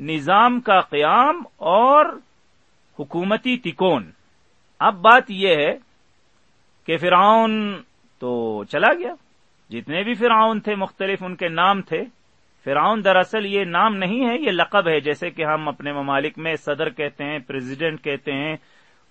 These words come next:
اور رئیس کہتے ہیں، یہ ایک لقب ہے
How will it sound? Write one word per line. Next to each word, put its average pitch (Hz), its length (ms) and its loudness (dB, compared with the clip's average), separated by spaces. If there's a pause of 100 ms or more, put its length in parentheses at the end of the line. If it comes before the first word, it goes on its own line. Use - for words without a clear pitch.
(100)
اور 139 280 0
رئیس 165 460 -2
کہتے 143 340 -6
ہیں، 175 180 -4 (360)
یہ 160 180 -2
ایک 208 140 -2
لقب 151 340 0
ہے 117 140 -8